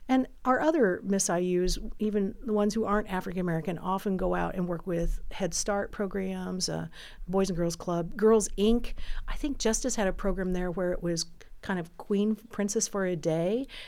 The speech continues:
and we planned this program where all the girls there, um, at the event made sashes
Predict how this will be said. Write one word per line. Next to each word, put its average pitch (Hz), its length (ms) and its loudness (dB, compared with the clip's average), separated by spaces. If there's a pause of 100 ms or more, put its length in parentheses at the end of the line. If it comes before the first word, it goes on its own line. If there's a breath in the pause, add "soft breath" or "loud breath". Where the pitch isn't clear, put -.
(100)
and 202 260 0
we 190 300 -2 (220)
planned 220 320 4
this 196 160 0
program 196 480 0
where 180 380 -2 (920 loud breath)
all 233 300 6
the 233 80 0
girls 202 380 0
there, 170 500 0 (340 loud breath)
um, 170 500 -2 (360 soft breath)
at 202 220 0
the 185 180 -2
event 185 560 0 (640 soft breath)
made 196 300 0
sashes 214 920 -2